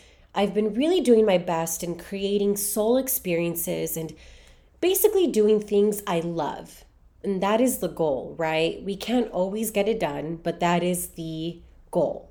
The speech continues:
And I was putting together a short list of talking points for today on a notepad.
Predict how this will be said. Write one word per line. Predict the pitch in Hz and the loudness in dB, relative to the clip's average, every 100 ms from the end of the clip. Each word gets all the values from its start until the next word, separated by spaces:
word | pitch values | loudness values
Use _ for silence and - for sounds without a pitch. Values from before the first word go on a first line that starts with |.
| - 208 | -6 4
And | 214 214 | 6 6
I | 208 208 | 6 4
was | 208 | 2
putting | 208 285 339 | 2 2 2
together | 339 202 196 190 196 | 4 4 4 2 2
a | 170 | 0
short | - - 190 196 170 | -2 -2 0 0 -2
list | 190 185 | -4 -6
of | 185 | -6
talking | - 165 190 180 | -4 -4 -2 -4
points | 185 175 175 | -2 -2 -2
for | 175 | -6
today | 175 175 160 | -6 -2 -2
on | 160 | 0
a | 170 | -2
notepad. | 160 147 139 - 147 143 147 | -2 -4 -6 -8 -6 -6 -6